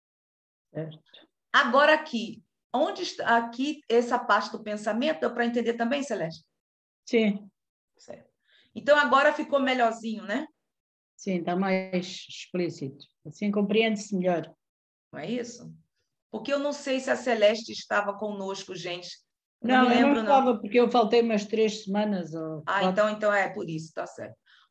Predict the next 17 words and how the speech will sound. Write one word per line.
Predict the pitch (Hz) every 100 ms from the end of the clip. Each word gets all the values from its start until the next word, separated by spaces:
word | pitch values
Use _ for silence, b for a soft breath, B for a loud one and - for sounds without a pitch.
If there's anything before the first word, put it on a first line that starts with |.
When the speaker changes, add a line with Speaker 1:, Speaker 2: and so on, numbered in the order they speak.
| _
Speaker 2:
Bom, | 165 175 - - b b b -
então, | 240 233 214 160 -
agora | 196 196 202 220
nós | 226 226
vamos | 214 214 220
pra, | - 226 220 214 196 - _ _ _ _ _ _ -
eh, | 240 214
vem | 370
cá, | 427 359
gente, | 240 -
eu | 226 -
posso | 240 349 381 359
passar | 233 220 226 202 226 - - _ _ _ _ _ -
pra, | 107 202 190
pra | 196
o | -
dezenove? | 190 202 233 392